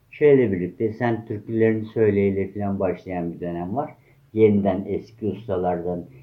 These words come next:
yeni çıkışlar falan olmaya başlamıştı. İşte Şerif Görenler falan. On iki Eylül filmleri yapmaya başladılar Erden Krallar. Ee, doksanlara kadar bir öyle ara dönem var ama doksanda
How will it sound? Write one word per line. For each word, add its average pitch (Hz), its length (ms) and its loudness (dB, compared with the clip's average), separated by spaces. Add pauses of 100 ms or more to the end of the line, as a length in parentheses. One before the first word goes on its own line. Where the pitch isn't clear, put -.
(200)
yeni 98 300 -2
çıkışlar - 640 -10
falan 95 240 -6
olmaya 80 460 -6
başlamıştı. 76 440 -18 (120)
İşte - 260 -20
Şerif 85 400 -12
Görenler 87 440 -8 (100)
falan. 78 140 -18 (360)
On 113 180 -4
iki 95 260 -6
Eylül 90 340 -4
filmleri 87 500 -6
yapmaya 78 460 -8
başladılar 82 500 -12
Erden 80 520 -10
Krallar. 85 420 -8 (640)
Ee, 101 540 2
doksanlara 151 720 2
kadar 160 300 4
bir 156 160 2
öyle 143 260 8
ara 147 320 6
dönem 156 360 2
var 151 100 4
ama 160 240 0
doksanda 165 680 2